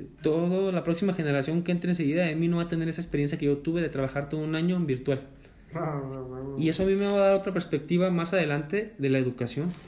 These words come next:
Speaker 2: Ujú.
Speaker 1: De hecho, yo pienso que ya cuando vuelva a regresar,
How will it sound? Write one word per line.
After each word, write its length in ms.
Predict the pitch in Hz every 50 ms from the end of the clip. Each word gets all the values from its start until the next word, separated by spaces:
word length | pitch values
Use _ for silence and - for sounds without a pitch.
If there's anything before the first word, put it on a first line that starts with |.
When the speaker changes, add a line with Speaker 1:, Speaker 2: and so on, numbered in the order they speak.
| - -
Speaker 2:
Ujú. 260 | 143 131 139 143 139 135 - - - - - - - - 143 139 - - 147 151 147 127
Speaker 1:
De 80 | 147 156
hecho, 140 | 160 - 202
yo 100 | 190 185
pienso 200 | 208 196 220 214
que 80 | 180
ya 140 | 170 160 175
cuando 220 | - 208 202 185
vuelva 220 | 160 165 180 202 220
a 20 |
regresar, 420 | 220 196 175 175 180 190 190 -